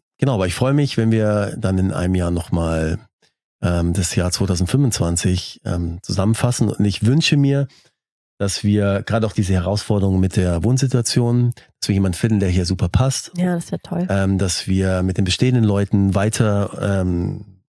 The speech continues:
Speaker 1: gemeinsam wachsen können und die Beziehungen nochmal, ähm, verstärken können. Und dass vielleicht eben einfach dieser, dieser Gedanke, diese Vision hier weiter zum Leben erweckt wird, dass wir
Speaker 2: Mhm.
Speaker 1: sagen können, okay, der Anstoß, der jetzt gerade schon passiert ist,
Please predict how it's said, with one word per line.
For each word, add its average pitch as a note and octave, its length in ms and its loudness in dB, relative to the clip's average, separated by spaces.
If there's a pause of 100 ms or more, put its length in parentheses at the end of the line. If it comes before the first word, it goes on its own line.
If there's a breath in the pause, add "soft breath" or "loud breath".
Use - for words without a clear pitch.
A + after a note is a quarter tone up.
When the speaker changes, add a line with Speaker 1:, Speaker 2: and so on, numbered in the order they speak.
Speaker 1:
gemeinsam F#2+ 360 0
wachsen A#2 280 0
können A#2+ 360 2 (520 loud breath)
und G2 140 2
die G2 60 4
Beziehungen G2 480 2
nochmal, E2+ 680 -2 (460)
ähm, F2+ 140 -2
verstärken B2+ 480 0
können. A2+ 400 2 (340 loud breath)
Und G2+ 140 0
dass G#2 160 0
vielleicht A#2 400 0
eben A2 320 2
einfach G#2+ 260 0
dieser, G2 600 0
dieser G2 440 -6
Gedanke, G#2+ 420 0
diese F#2+ 220 0
Vision A2+ 440 2
hier G#2+ 200 2
weiter F#2+ 220 -2
zum G2+ 160 2
Leben G#2+ 240 4
erweckt F2 280 -2
wird, B2 140 0
dass G2+ 140 2
wir G2+ 60 4
Speaker 2:
Mhm. F#2+ 40 2
Speaker 1:
sagen G#2+ 220 2
können, G#2+ 260 0 (640 loud breath)
okay, A2 80 0
der G#2+ 160 0
Anstoß, A#2+ 360 0
der G#2 140 2
jetzt G#2+ 200 0
gerade G2 180 0
schon G2 120 2
passiert B2+ 440 2
ist, D3+ 340 0